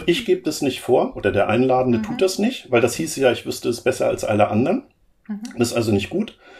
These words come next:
Speaker 1: Und B, dieses Vorgeben würde dann heißen, ja, einige sagen dann, „Ja, wenn der dann meint, dass das das alles ist, dann mal zu.“ Da verliert man also was. Es soll ja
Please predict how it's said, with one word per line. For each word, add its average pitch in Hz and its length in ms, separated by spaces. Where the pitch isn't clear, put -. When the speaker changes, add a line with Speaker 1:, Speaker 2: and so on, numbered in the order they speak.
Speaker 1:
Und 107 220
B, 135 180
dieses 123 260
Vorgeben 131 460
würde 135 180
dann 123 140
heißen, 127 560
ja, 120 300
einige 117 260
sagen 120 200
dann, 113 120
„Ja, 123 180
wenn 113 120
der 117 100
dann 113 200
meint, 120 360
dass - 160
das - 220
das 185 180
alles 175 300
ist, 165 320
dann 139 100
mal 131 220
zu.“ - 340
Da - 100
verliert 117 380
man 139 140
also 165 280
was. 214 360
Es - 140
soll 120 300
ja 107 400